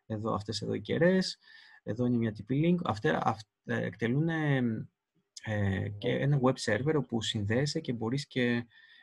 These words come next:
ρυθμίζεις, ε, τα settings. Δεν, αυ-, αυτά είναι μόνο ένα καλό διαδικτύο τοποθετής, το οποίο έχει τροφοδοσία και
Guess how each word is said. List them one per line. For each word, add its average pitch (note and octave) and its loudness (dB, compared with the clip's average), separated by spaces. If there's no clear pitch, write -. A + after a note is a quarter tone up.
ρυθμίζεις, A#2+ 0
ε, G2+ -6
τα G2 -4
settings. C#3+ 0
Δεν, B2 0
αυ-, G#2 -6
αυτά A#2+ -4
είναι C#3 2
μόνο C3 0
ένα C#3 2
καλό C3+ 0
διαδικτύο B2+ -2
τοποθετής, G#2 -6
το - -2
οποίο B2+ -2
έχει B2 -2
τροφοδοσία A#2+ -2
και A2+ -2